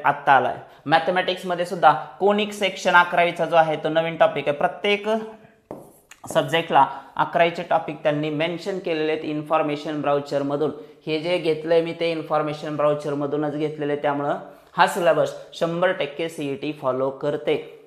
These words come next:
तुम्हाला याप्रमाणेच जायचंय. So लक्षात ठेवा, लिमिटेड टॉपिक आहेत अकरावीचे. Since standard twelfth whole syllabus is to be covered in the M S T C E T two thousand twenty-five, it is not reproduced here. सगळाच असल्यामुळे काही गरज नाही टॉपिक घ्यायची.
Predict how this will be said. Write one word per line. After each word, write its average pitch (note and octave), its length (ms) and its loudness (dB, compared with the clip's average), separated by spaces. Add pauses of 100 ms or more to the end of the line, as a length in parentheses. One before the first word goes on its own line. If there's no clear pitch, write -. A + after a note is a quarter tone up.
(260)
तुम्हाला C#3 280 -4
याप्रमाणेच C#3+ 680 0
जायचंय. - 340 -8 (400)
So F3 120 4 (460)
लक्षात F3 280 2
ठेवा, D#3 320 4 (200)
लिमिटेड G#3+ 640 0
टॉपिक E3+ 360 8
आहेत D#3 120 2
अकरावीचे. C3 480 0 (360)
Since G#3 300 2
standard F#3+ 460 2
twelfth F#3+ 400 2
whole G3 240 4
syllabus F3+ 480 2
is E3+ 240 -4
to E3+ 80 -4
be D#3 160 -8
covered E3+ 360 4
in D#3+ 140 -2
the D#3 80 4
M D3+ 100 -2
S D#3 160 -6
T D#3+ 80 -8
C D3+ 140 -6
E D3 60 -4
T D3 180 -6
two D3 160 -6
thousand C#3 320 0
twenty-five, C3+ 480 0 (340)
it C#3+ 180 -4
is D#3+ 280 -2
not E3+ 340 6
reproduced C#3+ 600 -4
here. B2 180 0 (300)
सगळाच E3+ 300 8
असल्यामुळे E3+ 420 4
काही E3 160 4
गरज D#3+ 300 4
नाही D#3 140 0
टॉपिक D3 360 2
घ्यायची. C3+ 340 -4